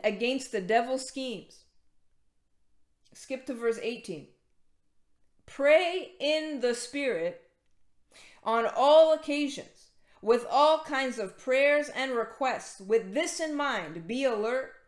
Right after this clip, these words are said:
and always keep on praying for all the saints." Number three,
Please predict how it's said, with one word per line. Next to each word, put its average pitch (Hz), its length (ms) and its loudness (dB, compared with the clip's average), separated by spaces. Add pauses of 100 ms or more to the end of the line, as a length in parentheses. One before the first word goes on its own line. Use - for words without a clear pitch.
(260)
and 220 200 2
always 285 440 2
keep - 280 -8
on 240 200 -4
praying 202 600 -8
for 220 260 -2
all 262 540 2 (160)
the 233 120 0
saints." 247 540 -4
Number 269 320 0
three, 277 420 -4